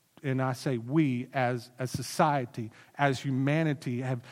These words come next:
have determined that life begins outside, not inside, and that is wrong. As a Christian, if you and I do not agree with the mainstream, then we are villainized.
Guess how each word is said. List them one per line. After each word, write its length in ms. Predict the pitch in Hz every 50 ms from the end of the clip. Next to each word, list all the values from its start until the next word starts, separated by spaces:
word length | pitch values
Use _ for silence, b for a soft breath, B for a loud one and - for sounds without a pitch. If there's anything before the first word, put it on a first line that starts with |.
| B B
have 180 | B 151 139 127
determined 600 | 135 127 - - - 170 165 156 151 139 135 135
that 100 | 127 131
life 340 | 135 131 139 147 160 165 160 - - -
begins 520 | 147 139 123 120 123 135 147 139 135 127 - - - _ -
outside, 720 | 139 135 143 147 - - - - 131 117 104 101 104 104 - - _ _
not 320 | - 120 127 123 123 123 123 -
inside, 580 | 131 123 120 110 - - 131 107 104 104 107 -
and 140 | 123 117 117
that 280 | 123 123 123 123 123 131
is 120 | 117 107
wrong. 360 | 110 117 120 113 113 113 117 - -
As 280 | 143 151 165 175 165 - -
a 80 | 151
Christian, 640 | 135 - - - - 165 - - - - 127 107 - _ _ _ _ _ b b b b b b b b
if 200 | b 135 127 131
you 240 | 143 160 185 208 208
and 120 | 202 190
I 200 | 185 180 180 175
do 240 | 160 143 143 175 175
not 240 | 180 185 170 165 160
agree 500 | 147 135 135 127 139 151 170 180 175 170
with 240 | 156 143 143 139 -
the 80 | 156
mainstream, 1000 | 139 139 139 147 151 156 156 156 151 - - - - 165 160 156 139 127 117 113 B B B B B -
then 240 | 147 135 135 139
we 340 | 139 151 156 156 156 156 160 156 - - -
are 140 | 143 139 131
villainized. 800 | 123 113 147 147 151 147 135 131 123 110 107 113 - - -